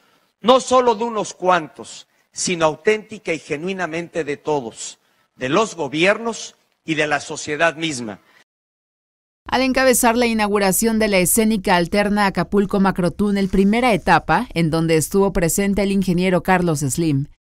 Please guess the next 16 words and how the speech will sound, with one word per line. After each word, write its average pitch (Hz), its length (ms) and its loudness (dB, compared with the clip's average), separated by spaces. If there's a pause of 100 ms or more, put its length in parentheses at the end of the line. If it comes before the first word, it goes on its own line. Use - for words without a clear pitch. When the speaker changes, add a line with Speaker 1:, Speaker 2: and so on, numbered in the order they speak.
(160)
Speaker 2:
el 160 120 0
presidente 240 640 2
de 254 140 4
la 233 100 4
República 180 580 0
recordó 185 460 0
que 180 140 0
Acapulco 175 720 2
es 175 220 2
el 226 120 0
primer 226 360 0
destino 208 480 2
nacional 214 680 4
y 233 140 0
tercero 208 480 0
internacional, 165 920 2